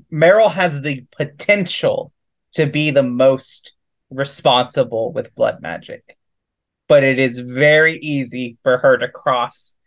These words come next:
and not be the most responsible with blood magic. Because let's think of the broad, wh-, what broader implications could happen.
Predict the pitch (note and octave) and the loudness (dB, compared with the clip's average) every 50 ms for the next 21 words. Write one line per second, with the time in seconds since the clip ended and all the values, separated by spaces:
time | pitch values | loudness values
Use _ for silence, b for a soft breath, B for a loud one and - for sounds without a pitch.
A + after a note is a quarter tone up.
0 | _ _ _ _ _ _ _ _ _ _ - C3+ C3+ B2 A#2+ A#2+ A#2 A#2+ C3 C3+ | _ _ _ _ _ _ _ _ _ _ 2 2 2 2 0 -2 -2 0 2 2
1 | C3+ A#2+ - - _ - B2+ B2 C3 A#2+ A2+ G#2+ - - - - - _ _ _ | 2 2 0 -4 _ -20 -14 -12 -10 -10 -10 -10 -14 -16 -18 -20 -20 _ _ _
2 | _ - C#3 C3+ C#3 C3 C3 B2+ B2 A#2+ A#2+ - - C3 B2+ - - - B2+ A2+ | _ -12 -2 0 0 2 4 4 2 2 2 -2 -6 -8 -8 -6 -2 -2 -2 -2
3 | A2+ A#2 - D3 B2+ A#2+ B2 A#2+ A#2+ B2 B2 - - B2 A#2 G#2+ - - - - | -2 -6 -8 -10 -6 -4 -4 -2 -2 -4 -6 -4 -2 -2 -2 -2 -4 -6 -10 -8
4 | - B2 B2 B B B B B - E3 D#3+ F#3 E3+ C#3+ D#3 F#3+ A3 - - - | -8 -8 -8 B B B B B -6 0 2 2 4 4 4 2 2 0 0 0
5 | C4 B3 B3 A#3+ - F3+ E3 D3 C3 D3 C#3+ - - B2+ B2+ C3 B2+ B2+ B2+ B2+ | 2 2 2 0 0 0 0 2 0 -2 -4 -4 -6 -6 -2 0 0 2 0 0
6 | A#2+ - C#3 C#3 C3 B2+ - D#3 D#3 D3+ C#3 C#3 A#2+ C#3 C3+ C3+ C3+ C#3 D3 D3 | -2 -4 -4 -4 -4 -4 -2 0 0 0 -2 -4 -8 -4 -2 -2 0 -2 -2 -4
7 | D3 C#3 - C#3 B2+ A#2+ B2+ B2 - - A#2+ A#2+ A#2 - B2+ - - - - - | -6 -8 -10 -12 -12 -10 -12 -14 -8 -8 -8 -8 -8 -10 -14 -14 -10 -10 -10 -10
8 | - - - - - B3 - - - - C#3+ | -6 -4 -4 -4 -4 -4 -6 -8 -8 -10 -16